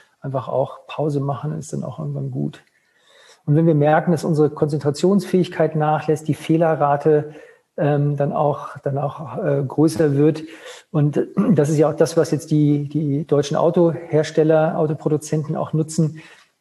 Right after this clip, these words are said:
Eines, äh, was, was sehr früh auffällt, ist die, ist die langsamere Augenbewegung und dass das Blinzeln weniger häufig wird. Das sind auch so klassische Frühwarnsignale, wo wir technische Möglichkeiten haben, um Feedback zu geben,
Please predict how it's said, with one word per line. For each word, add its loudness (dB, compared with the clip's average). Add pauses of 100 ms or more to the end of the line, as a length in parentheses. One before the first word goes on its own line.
Eines, -2
äh, 0
was, -8
was -2
sehr 6
früh 4
auffällt, 2
ist -6
die, 2
ist -6
die 2
langsamere 2
Augenbewegung 2
und -2
dass -4
das -8
Blinzeln 2
weniger 2
häufig -2
wird. 2 (480)
Das 0
sind -2
auch -4
so -2
klassische -2
Frühwarnsignale, 2
wo 0
wir 2
technische -2
Möglichkeiten -2
haben, 0
um 2
Feedback 0
zu -2
geben, 0